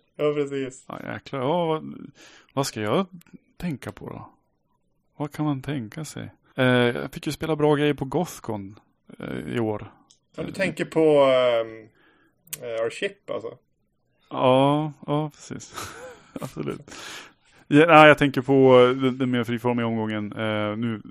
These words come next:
Speaker 2: står det helt still i huvudet, eh, men jag, jag gushade ju ganska mycket över min Gothcon-upplevelse i avsnitt femtiosju, har jag
Speaker 1: Mm.
Speaker 2: för mig att jag kollade upp att det var. Så man kan gå tillbaka dit. Jag spelade med ett par nybörjare. Jag fick spela med bland annat Ronja och, och Nordost Joel, liksom, och sådär.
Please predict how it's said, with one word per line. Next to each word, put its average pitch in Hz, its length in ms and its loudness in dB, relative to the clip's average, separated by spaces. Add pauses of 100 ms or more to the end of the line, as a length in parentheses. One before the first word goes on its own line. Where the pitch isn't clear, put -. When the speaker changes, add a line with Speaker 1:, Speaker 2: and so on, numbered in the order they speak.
Speaker 2:
står - 160 0
det - 200 0
helt 120 140 0
still 123 160 -2
i 113 40 2
huvudet, 117 360 2
eh, 120 120 -6
men 117 200 -4
jag, 117 180 -4
jag 120 140 -2
gushade 123 380 0
ju 117 60 0
ganska 117 240 -4
mycket 123 340 -4
över 110 120 -2
min 110 140 -6
Gothcon-upplevelse 110 800 -6 (200)
i - 40 -10
avsnitt - 360 -10
femtiosju, 117 680 -2 (540)
har 107 140 -16
jag - 20 -12
Speaker 1:
Mm. 120 100 -14
Speaker 2:
för 127 60 -10
mig 117 100 -10
att - 120 -16
jag 120 240 -10
kollade - 260 -10
upp - 100 -10
att - 60 -10
det - 60 -16
var. - 180 -10 (760)
Så - 80 -20
man 107 100 -6
kan 117 100 -2
gå 117 120 0
tillbaka 113 340 0
dit. 117 220 -4
Jag - 60 -16
spelade 113 240 -6
med 107 80 -4
ett 101 60 -6
par 110 120 -4
nybörjare. 110 460 -2
Jag 104 100 -8
fick - 100 -18
spela 107 280 -4
med 104 200 -2 (340)
bland 127 140 2
annat 117 120 -2
Ronja 107 400 0
och, 104 400 0
och 104 520 -4
Nordost 107 440 -6
Joel, 110 340 0
liksom, 110 300 -12
och - 80 -12
sådär. - 300 -10